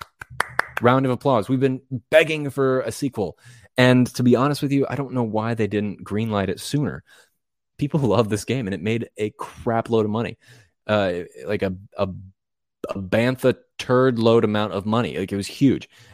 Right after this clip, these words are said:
And fun fact about Jedi Fallen Order, it actually was, when it was first being developed, it wasn't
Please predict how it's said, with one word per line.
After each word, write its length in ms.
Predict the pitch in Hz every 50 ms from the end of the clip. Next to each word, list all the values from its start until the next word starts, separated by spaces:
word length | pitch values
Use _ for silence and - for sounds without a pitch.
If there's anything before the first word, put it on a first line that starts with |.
| - -
And 400 | 127 123 123 123 120 120 113 - - _ _ _ _ _ _ _ _ _ _ _ _ _ _ _ - - _ -
fun 260 | - - 147 160 180
fact 320 | - - 127 123 113 -
about 360 | 117 98 104 95 95 - - _ _ _ _ _ -
Jedi 340 | 110 - 110 110 107 101 95
Fallen 280 | - 104 98 92 95
Order, 260 | 101 101 92 87 87 - - - - - _ _ _ _ _ _
it 160 | - 131 - -
actually 560 | - 135 147 - - - 170 156 151 151 143
was, 720 | 113 113 113 117 117 113 113 113 113 110 104 95 - - _ -
when 200 | 113 110 113 113
it 60 | 110
was 120 | 107 104
first 340 | - - - 147 139 127 -
being 180 | - 117 113 104
developed, 520 | 104 92 101 101 98 92 92 85 - - -
it 140 | 107 107 -
wasn't 640 | 101 98 104 117 127 131 135 143 135 123 - -